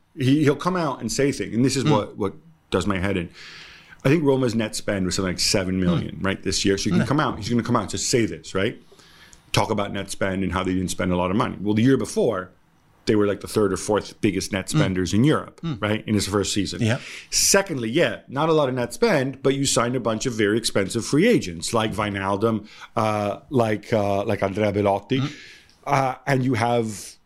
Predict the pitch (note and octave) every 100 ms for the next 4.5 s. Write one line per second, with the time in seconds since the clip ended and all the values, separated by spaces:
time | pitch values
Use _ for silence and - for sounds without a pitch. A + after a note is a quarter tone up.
0 | _ G#2+ F2+ - - A#2 G#2+ - A2 G#2
1 | G#2+ G2 G#2 G2 A2+ G#2 G2+ - - -
2 | G#2 F#2+ F#2+ - G#2 G2 - - G#2+ G#2
3 | G2+ - F#2+ F#2+ G#2 G2+ G#2+ G2+ G#2 -
4 | G#2 F#2+ G#2 G2+ G2